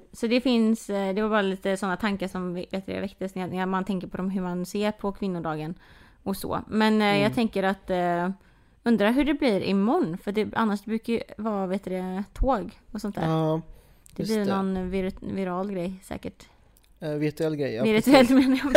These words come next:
Speaker 1: jag.
Speaker 2: <laughs> Viral
Speaker 1: Alltså,
Speaker 2: grej.
Speaker 1: jag säger så mycket fel idag, det är helt sjukt.
Speaker 2: <laughs> Det var, det kommer
Speaker 1: Ursäkta.
Speaker 2: vara memes överallt för det.
Speaker 1: <laughs>
Speaker 2: Nej,
Speaker 1: Det
Speaker 2: men
Speaker 1: kommer gå viralt.
Speaker 2: definitivt,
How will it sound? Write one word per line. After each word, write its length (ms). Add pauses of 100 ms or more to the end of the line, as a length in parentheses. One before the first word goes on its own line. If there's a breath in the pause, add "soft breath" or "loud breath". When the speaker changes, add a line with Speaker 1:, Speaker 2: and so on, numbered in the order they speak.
(140)
Speaker 1:
jag. 80
Speaker 2:
<laughs> 0
Viral 320
Speaker 1:
Alltså, 160
Speaker 2:
grej. 160
Speaker 1:
jag 120
säger 200
så 100
mycket 220
fel 200
idag, 140
det 60
är 20 (140)
helt 100
sjukt. 200
Speaker 2:
<laughs> 720
Det 60
var, 240
det 100
kommer 180
Speaker 1:
Ursäkta. 180
Speaker 2:
vara 0
memes 420
överallt 400
för 140
det. 120
Speaker 1:
<laughs> 20 (3500 loud breath)
Speaker 2:
Nej, 120
Speaker 1:
Det 60
Speaker 2:
men 80
Speaker 1:
kommer 140
gå 80
viralt. 220
Speaker 2:
definitivt, 260